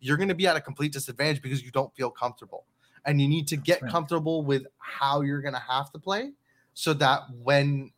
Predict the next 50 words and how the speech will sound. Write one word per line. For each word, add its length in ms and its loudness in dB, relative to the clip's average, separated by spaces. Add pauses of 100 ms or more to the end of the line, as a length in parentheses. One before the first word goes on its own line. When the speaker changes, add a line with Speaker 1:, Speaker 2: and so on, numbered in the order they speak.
(100)
Speaker 1:
it 160 -10 (160)
hits 240 -6
you 120 0
and 100 -2
you're, 100 0
like, 280 0 (260)
sitting 320 -2
there, 260 0
you 100 -12
see 200 -10
your 160 -2
opponent 380 -4
across 360 0
from 140 -10
you, 140 -6 (420)
and 140 -4
you 60 -4
don't 140 2
have 140 2
your 60 -4
headset 360 2
on, 320 0
and, 140 -2
like, 140 -2
people 220 -6
are 80 0
talking, 420 0
you 80 -4
hear 160 0
everyone 280 2
chanting, 600 -2
screaming, 540 -2
whatever, 440 0 (280)
you're, 500 0
you're 180 -2
able 260 0
to 120 -6
kinda 240 0
make 200 -2
the 80 -18
best 280 -4
of 120 -20
it. 120 -16 (680)
Speaker 2:
Yeah, 160 -2 (260)
oh, 100 -6
absolutely. 580 0
And 260 4
you 80 6
know 100 4
what? 240 4